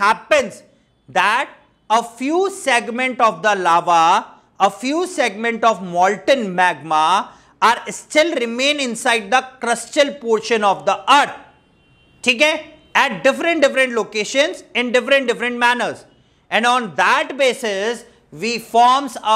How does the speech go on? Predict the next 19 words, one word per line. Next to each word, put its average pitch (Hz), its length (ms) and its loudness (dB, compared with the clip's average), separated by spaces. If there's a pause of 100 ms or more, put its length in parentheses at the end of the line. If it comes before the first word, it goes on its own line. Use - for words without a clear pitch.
(140)
volcanic 196 840 -2 (460)
landforms। 143 680 -4 (140)
उसके 202 420 0
बेसिस 233 480 -2
पे 202 120 0 (460)
we 214 140 -2
form 208 420 2
what, 247 300 4 (300)
we 185 140 -10
form 220 520 0
a 226 360 2 (200)
volcanic 190 880 0 (340)
landforms, 156 840 -4
ठीक 226 180 -4
है। 294 100 2 (300)
वोल्केनिक 240 580 0
लैंडफॉर्म्स 247 520 -4
का 247 120 -4
मतलब 226 460 -2